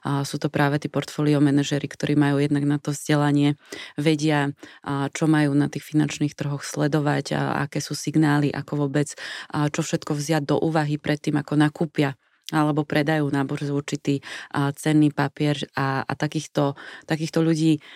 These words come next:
a, nie je až tak veľa. Čiže títo to určite dokážu aj so svojimi vlastnými peniazmi a my všetci ostatní, ktorí, a, nemáme to potrebné vzdelanie, tak, a pokiaľ naozaj sa nebavíme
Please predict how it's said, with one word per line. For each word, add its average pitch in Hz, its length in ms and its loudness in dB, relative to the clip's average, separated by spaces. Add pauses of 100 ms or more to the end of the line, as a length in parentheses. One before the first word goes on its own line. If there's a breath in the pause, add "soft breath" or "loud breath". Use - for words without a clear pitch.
(160 loud breath)
a, 139 420 0
nie 160 380 6
je - 20 -
až 151 220 -2
tak 151 180 -4
veľa. 151 400 2 (1040)
Čiže 147 560 -4 (300)
títo 175 240 -2
to 156 160 2
určite 170 240 -2
dokážu 160 480 2
aj 160 100 -2
so 160 60 -6
svojimi 156 320 0
vlastnými 147 560 0
peniazmi 156 560 4 (340 loud breath)
a 147 220 2
my 156 160 6
všetci 160 340 -2
ostatní, 151 540 0
ktorí, 143 480 0 (400 loud breath)
a, 139 340 0
nemáme 160 560 6
to 147 160 -8
potrebné 151 480 0
vzdelanie, 143 800 0
tak, 143 420 -6
a - 220 -4
pokiaľ 156 340 0
naozaj 147 400 2
sa - 140 -10
nebavíme 143 580 2